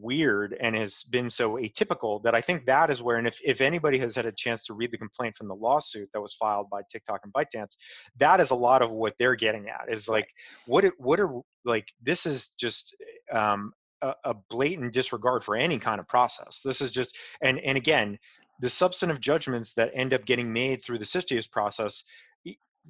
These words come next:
Speaker 1: they can make whatever complaints they want about, "This isn't a real problem, this isn't a real risk, this isn't a real threat."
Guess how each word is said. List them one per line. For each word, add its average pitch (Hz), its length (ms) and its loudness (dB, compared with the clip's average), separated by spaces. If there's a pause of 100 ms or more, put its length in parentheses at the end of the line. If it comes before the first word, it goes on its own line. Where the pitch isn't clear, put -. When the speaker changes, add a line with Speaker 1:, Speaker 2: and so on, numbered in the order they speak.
(360)
Speaker 1:
they 147 120 4
can 190 160 2
make 165 180 2
whatever 151 220 4
complaints 143 340 -2
they 120 100 4
want 123 200 2
about, 107 260 2
"This 131 140 0
isn't 135 200 0
a 113 60 0
real 123 280 2
problem, 117 500 4
this 107 160 -4
isn't 123 180 -4
a 104 60 -2
real 120 300 0
risk, 113 340 0
this 110 200 -8
isn't 123 180 -6
a 113 40 -6
real 117 160 -2
threat." 113 320 0